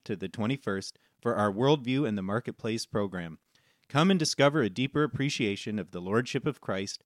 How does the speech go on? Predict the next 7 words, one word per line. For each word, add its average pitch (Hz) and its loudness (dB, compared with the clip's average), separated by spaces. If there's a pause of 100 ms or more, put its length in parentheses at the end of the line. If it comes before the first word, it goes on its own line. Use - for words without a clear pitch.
over 110 0
the 90 -6
sphere 127 2
of 87 -10
business 131 -4
and 98 -8
economics. 101 -4